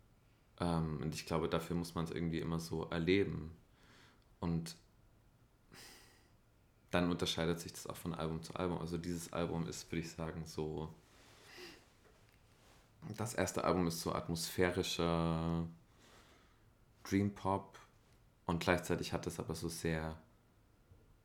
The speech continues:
harte und brutale Elemente auch.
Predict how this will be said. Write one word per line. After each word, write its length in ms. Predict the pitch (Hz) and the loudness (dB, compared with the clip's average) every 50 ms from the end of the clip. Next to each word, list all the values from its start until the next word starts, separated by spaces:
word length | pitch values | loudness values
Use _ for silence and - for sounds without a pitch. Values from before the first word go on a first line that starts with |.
| - - - - - - - - - | -20 -20 -20 -20 -20 -20 -20 -18 -12
harte 460 | - - 87 92 - - - 85 82 | 0 2 4 4 4 2 0 0 0
und 140 | 87 - - | 0 -2 -4
brutale 540 | - 95 85 - - 95 101 98 85 - - | -4 -4 -4 0 0 2 2 2 0 -2 -2
Elemente 500 | - 85 80 - 87 85 82 - - - - | -2 -2 -2 -2 -2 -4 -6 -6 -10 -12 -10
auch. 340 | - 87 - 107 - - - | -8 -8 -8 -10 -12 -14 -20